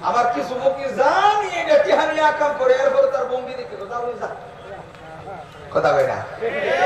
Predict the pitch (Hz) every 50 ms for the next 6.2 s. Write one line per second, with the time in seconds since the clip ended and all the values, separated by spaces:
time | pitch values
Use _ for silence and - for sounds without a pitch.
0 | - 349 359 - - - 247 - 311 311 320 - - - 381 381 - - 392 -
1 | - - - - 381 - - 427 427 - - - - - - - - - - -
2 | - - - - - - - - - - - - 285 - 453 440 - - - -
3 | - - - - - - - - - - - - - - - - - - - 226
4 | 262 277 294 302 302 285 285 - 262 262 - - 269 247 - - - - - 285
5 | 294 - - - - 339 330 320 294 285 - - 349 381 381 392 - - - 320
6 | 330 - -